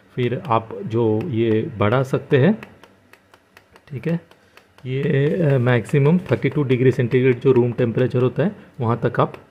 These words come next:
बढ़ा सकते हैं। ये थर्टी टू डिग्री सेंटीग्रेड तक आ गया, ठीक है। थर्टी टू डिग्री सेंटीग्रेड आने के बाद आपको ये कितना, पाँच मिनट में बंद करना है। तो जब पाँच मिनट, अ,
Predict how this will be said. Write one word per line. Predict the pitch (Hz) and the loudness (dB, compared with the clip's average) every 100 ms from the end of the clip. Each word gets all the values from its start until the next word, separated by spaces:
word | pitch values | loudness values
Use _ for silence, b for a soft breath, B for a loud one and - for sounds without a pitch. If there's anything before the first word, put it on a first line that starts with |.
| _ - | _ -4
बढ़ा | 110 110 | 0 0
सकते | 101 98 - 92 | -2 -6 -8 -10
हैं। | 90 - _ _ _ _ _ _ _ _ _ | -10 -18 _ _ _ _ _ _ _ _ _
ये | 127 117 | -10 -6
थर्टी | 110 117 | -6 -4
टू | 101 | -4
डिग्री | 101 104 104 | -2 -2 -2
सेंटीग्रेड | 95 107 95 98 95 87 | -2 -4 -2 -2 -2 -4
तक | 107 - | -8 -6
आ | 92 | -6
गया, | 90 87 _ - - - _ _ _ _ _ - | -6 -8 _ -20 -20 -20 _ _ _ _ _ -14
ठीक | 123 151 | -10 -8
है। | 147 - _ _ | -8 -12 _ _
थर्टी | - 113 135 | -10 -6 -6
टू | 143 | -4
डिग्री | 127 123 117 | -2 -2 0
सेंटीग्रेड | 117 120 110 113 110 107 | -2 -2 -2 0 0 -2
आने | 104 107 | -4 -4
के | - | -6
बाद | 98 120 185 | -4 -2 -4
आपको | 175 120 - - 185 220 - | -4 -8 -6 -4 -4 -4 -8
ये | 117 | -6
कितना, | 139 - 151 | -4 -2 -2
पाँच | 180 113 - | -2 -6 -4
मिनट | 113 107 123 | -4 -4 -2
में | 160 196 - - - | -2 -2 -10 -20 -8
बंद | 127 131 104 | -2 0 0
करना | 104 95 90 | -2 -2 -4
है। | 82 - - B - | -6 -14 -20 B -6
तो | 131 | -2
जब | 120 131 - | 0 0 0
पाँच | 127 - | 0 0
मिनट, | 139 143 139 | 0 0 -2
अ, | - | -4